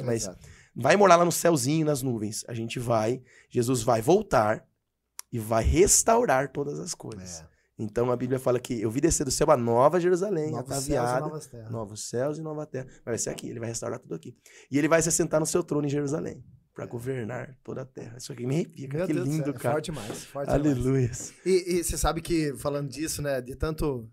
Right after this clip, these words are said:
Speaker 2: é, eu e a Carla, a gente debate um pouco, né, mas
Speaker 1: Vocês
Speaker 2: você sabe que,
Speaker 1: debatem.
Speaker 2: você sabe
Speaker 1: É
Speaker 2: que
Speaker 1: bom,
Speaker 2: eu,
Speaker 1: né?
Speaker 2: você sabe que eu já tô convencendo já, tô,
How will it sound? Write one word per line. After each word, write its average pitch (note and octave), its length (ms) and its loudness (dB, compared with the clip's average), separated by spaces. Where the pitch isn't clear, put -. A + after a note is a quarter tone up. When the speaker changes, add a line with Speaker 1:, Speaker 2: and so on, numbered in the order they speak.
Speaker 2:
é, A2+ 220 -10
eu D#3 160 -4
e E3 60 -4
a C#3+ 60 -8
Carla, D3 200 -8
a D#3 40 -6
gente D3+ 220 -10
debate C3 400 -8
um B2+ 80 -18
pouco, B2+ 300 -14
né, C3 80 -12
mas C#3 160 -10
Speaker 1:
Vocês A#2 160 0
Speaker 2:
você B2+ 60 -2
sabe A2+ 100 -2
que, G#2 80 2
Speaker 1:
debatem. G#2+ 320 -6
Speaker 2:
você - 160 -14
sabe C#3+ 220 -6
Speaker 1:
É - 20 0
Speaker 2:
que D3 60 0
Speaker 1:
bom, B2+ 140 0
Speaker 2:
eu, B2 40 -2
Speaker 1:
né? A#2 180 -8
Speaker 2:
você - 140 -16
sabe C#3 220 -10
que D3 60 -8
eu C3+ 40 -8
já C#3+ 100 -6
tô C3+ 140 -10
convencendo D3 560 -8
já, A#2+ 160 -10
tô, - 340 -14